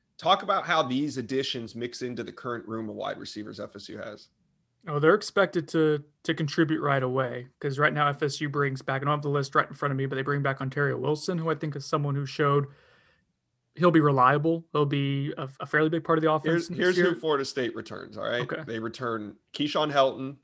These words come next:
Speaker 1: Ontario
Speaker 2: Mm-hmm.
Speaker 1: Wilson, Jordan Young, Brian Robinson, Kentron Portier, and Darren Williamson.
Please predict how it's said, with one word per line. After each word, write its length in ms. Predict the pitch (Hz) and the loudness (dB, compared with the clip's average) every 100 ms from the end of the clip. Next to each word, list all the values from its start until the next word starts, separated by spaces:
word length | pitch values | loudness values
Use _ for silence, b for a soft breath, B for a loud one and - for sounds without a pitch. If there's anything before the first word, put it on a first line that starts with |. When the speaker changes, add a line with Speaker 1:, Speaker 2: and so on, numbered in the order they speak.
| - | -12
Speaker 1:
Ontario 380 | 113 - 123 127 | -10 -4 0 2
Speaker 2:
Mm-hmm. 100 | 123 | 2
Speaker 1:
Wilson, 460 | 113 117 127 120 | 0 -2 -6 -8
Jordan 400 | 107 107 117 143 | -6 -4 -2 -2
Young, 420 | 127 110 107 117 123 _ _ _ _ - | -2 -4 -6 -8 -14 _ _ _ _ -4
Brian 320 | 117 120 139 | -2 -2 2
Robinson, 680 | 120 110 113 113 120 117 | 2 0 -4 -10 -10 -10
Kentron 540 | 117 - 127 151 131 127 | -10 -8 -6 -2 -4 -4
Portier, 680 | 131 120 123 120 120 117 - | -6 -6 -4 -2 0 -2 -6
and 140 | 104 | -10
Darren 300 | 113 110 104 | -8 -8 -8
Williamson. 560 | 101 98 - - - | -10 -10 -14 -18 -20